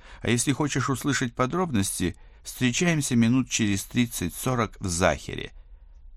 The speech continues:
Может, прямо сейчас? Нет, я раньше не успею.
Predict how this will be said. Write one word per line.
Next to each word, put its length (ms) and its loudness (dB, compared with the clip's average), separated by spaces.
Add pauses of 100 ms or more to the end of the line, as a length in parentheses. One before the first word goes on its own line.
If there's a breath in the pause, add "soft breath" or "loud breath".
(440)
Может, 500 0
прямо 400 0
сейчас? 640 -6 (460 soft breath)
Нет, 420 6
я 120 4
раньше 340 2
не 100 4
успею. 560 -2